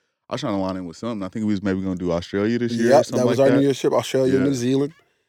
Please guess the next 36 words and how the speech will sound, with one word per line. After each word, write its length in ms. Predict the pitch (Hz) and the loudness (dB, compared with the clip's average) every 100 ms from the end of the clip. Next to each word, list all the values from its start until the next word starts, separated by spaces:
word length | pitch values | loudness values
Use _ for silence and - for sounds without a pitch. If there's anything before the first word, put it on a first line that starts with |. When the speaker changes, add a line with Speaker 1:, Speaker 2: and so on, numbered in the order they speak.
| _ _ - | _ _ 0
Speaker 2:
Um, 340 | 123 127 127 - | 6 6 6 2
you 100 | 233 | 4
know, 120 | 214 | 4
covid 400 | - 202 202 196 | 6 6 8 8
has 120 | 180 | 8
been 220 | 165 175 | 4 4
a, 40 | 160 | 6
a, 360 | - 123 82 | 4 4 2
a 40 | 139 | 0
challenge, 560 | - 143 143 165 - - | 2 4 4 2 -6 -4
but 180 | 131 123 - | 0 0 2
one 180 | 139 | 0
thing, 300 | 139 139 131 | 2 0 2
uh, 340 | 127 120 117 107 | 2 4 2 0
we 220 | 90 123 | 0 -2
did 180 | 127 123 | 0 0
at 80 | 117 | 0
the 80 | 104 | -2
weekend 260 | 117 127 117 | -2 0 0
is 120 | 107 | 0
that 140 | 104 | -2
we 100 | 113 | -2
were 160 | 117 101 | -2 -2
proactive 680 | _ 131 123 127 - 143 143 _ _ _ 92 | _ 2 4 4 0 -6 -6 _ _ _ -6
Speaker 1:
Okay. 140 | 85 | -2
Speaker 2:
instead 220 | 90 135 | 2 2
of 60 | 117 | 2
reactive 520 | 120 120 117 143 135 | 2 0 0 -4 -4
'cause, 220 | - 107 | -6 -4
uh, 260 | 113 107 104 - _ _ _ | 0 0 -2 -8 _ _ _
we 100 | 131 | 0
had 100 | 127 | 0
a 60 | 123 | 0
trip 340 | - 143 120 - | -2 -2 -2 -4
in, 300 | 110 110 104 | -8 -4 -4
um, 520 | 101 95 98 95 | -4 -4 -6 -10